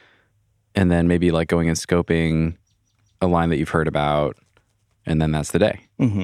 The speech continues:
Speaker 1: And then you go
Speaker 2: Mm-hmm.
Speaker 1: climbing the next day and try something that you wanna try.
Speaker 2: Mm-hmm.
Speaker 1: But
Speaker 2: Yeah, I
Speaker 1: is
Speaker 2: mean,
Speaker 1: there a
Speaker 2: I
Speaker 1: method
Speaker 2: think
Speaker 1: to the madness, or is it just,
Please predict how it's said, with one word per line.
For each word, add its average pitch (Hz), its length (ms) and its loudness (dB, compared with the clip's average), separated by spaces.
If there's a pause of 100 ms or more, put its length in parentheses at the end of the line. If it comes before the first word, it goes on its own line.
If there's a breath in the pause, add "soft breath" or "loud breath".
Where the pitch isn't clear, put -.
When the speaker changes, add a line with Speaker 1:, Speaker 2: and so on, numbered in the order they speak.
Speaker 1:
And 85 100 0
then 76 120 0
you 78 80 0
go 82 100 -2
Speaker 2:
Mm-hmm. - 80 -4
Speaker 1:
climbing 78 240 -2
the 71 60 -2
next 73 220 -4
day - 120 -4
and - 120 -4
try - 360 -6 (300)
something 80 280 -4
that 71 80 0
you 69 120 -2
wanna - 160 -4
try. 69 320 -6 (400 soft breath)
Speaker 2:
Mm-hmm. 95 320 0 (420 loud breath)
Speaker 1:
But 52 240 -2
Speaker 2:
Yeah, 202 260 6
I 123 60 4
Speaker 1:
is 127 80 4
Speaker 2:
mean, 131 80 4
Speaker 1:
there 110 60 6
a - 40 4
Speaker 2:
I 98 40 4
Speaker 1:
method 101 160 4
Speaker 2:
think 123 100 4
Speaker 1:
to 113 60 4
the 101 80 2
madness, 110 480 2
or 104 40 2
is 95 100 2
it 90 80 2
just, - 420 -2